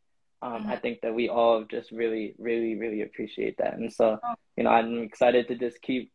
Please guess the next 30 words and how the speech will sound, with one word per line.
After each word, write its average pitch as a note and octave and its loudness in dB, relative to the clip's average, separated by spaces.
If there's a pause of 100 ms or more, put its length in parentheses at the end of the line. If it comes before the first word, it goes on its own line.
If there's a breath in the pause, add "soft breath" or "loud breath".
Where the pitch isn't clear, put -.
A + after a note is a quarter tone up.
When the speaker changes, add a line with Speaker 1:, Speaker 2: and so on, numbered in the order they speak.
Speaker 1:
keep C#3 -2
learning C3+ -2
more C3 0
about B2+ 0
you, B2 -4
keep B2+ -8
seeing B2+ -8
your B2 -8
content, A#2+ -12
and A2+ -10
see A#2+ -2
where A#2+ 2
you A#2 -2
could - -14
take - 2
this. - -12 (1000)
Uh, B2+ -6
Speaker 2:
Thank C3+ -2
Speaker 1:
thank D3 10
Speaker 2:
you - 10
Speaker 1:
you F3 10
so F3 10
Speaker 2:
so - 10
Speaker 1:
much D3 10
Speaker 2:
much. - -12
Speaker 1:
for D3 2
being C3+ -6
on B2+ -10
the B2+ -10
show. B2 -10